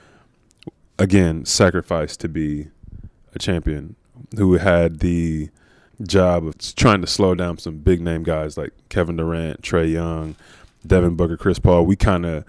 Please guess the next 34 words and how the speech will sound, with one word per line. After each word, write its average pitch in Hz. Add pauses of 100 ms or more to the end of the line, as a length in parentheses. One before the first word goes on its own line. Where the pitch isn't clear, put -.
(280)
both 87
switched 90
back 87
and 82
forth 87
in, 78
in 82
doing 90
that. 104 (440)
But 90
I 90
think 87
being 92
in 101
that 87
finals, 104 (220)
picking 104
up 98
full, 92 (540)
I 101
do 101
feel 95
like 85
there 90
was 85
this 85
shift -
where 85
it 80
was, 78 (480)
it 90
became 92
difficult 95
to 82